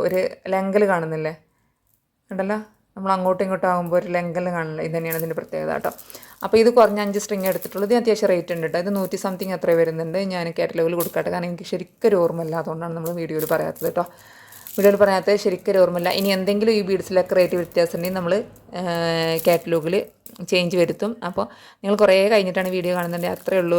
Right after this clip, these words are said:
ഇതിന് ഈ വീഡിയോക്കിൽ എന്താ ഇപ്പോൾ ഇത്ര റേറ്റ് എന്ന് ചോദിക്കരുത്, കാരണം നമുക്ക് കിട്ടുന്നതനുസരിച്ചാണ് നമ്മൾ റേറ്റ്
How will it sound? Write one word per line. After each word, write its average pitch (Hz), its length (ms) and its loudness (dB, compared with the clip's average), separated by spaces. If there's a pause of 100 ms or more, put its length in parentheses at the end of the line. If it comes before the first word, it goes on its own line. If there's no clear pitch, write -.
ഇതിന് 170 180 -4 (140)
ഈ 175 40 -4 (140)
വീഡിയോക്കിൽ 170 400 -4
എന്താ 170 160 -2
ഇപ്പോൾ 165 140 -8
ഇത്ര 175 260 -4
റേറ്റ് 165 240 0
എന്ന് 170 140 -8
ചോദിക്കരുത്, 165 500 -4
കാരണം 170 260 -4
നമുക്ക് 165 300 -10
കിട്ടുന്നതനുസരിച്ചാണ് 175 800 -4
നമ്മൾ 180 220 -4
റേറ്റ് 170 240 -4